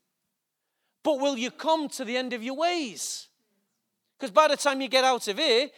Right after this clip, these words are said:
and you're eating a sausage down your neck, and someone's having, and someone's having a conversation with you, and you think, "Oh, forget it now. I was convicted for the minute, but now will I bring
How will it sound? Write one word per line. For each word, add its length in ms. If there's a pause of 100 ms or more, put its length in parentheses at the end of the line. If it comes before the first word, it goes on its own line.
and 140
you're 140
eating 200
a 60
sausage 400
down 240
your 80
neck, 400 (1300)
and 100
someone's 240
having, 300
and 120
someone's 240
having 160
a 60
conversation 600
with 100
you, 160 (320)
and 180
you 60
think, 240
"Oh, 140
forget 320
it 160
now. 180
I 80
was 140
convicted 440
for 100
the 100
minute, 440 (1500)
but 160
now 180
will 160
I 100
bring 540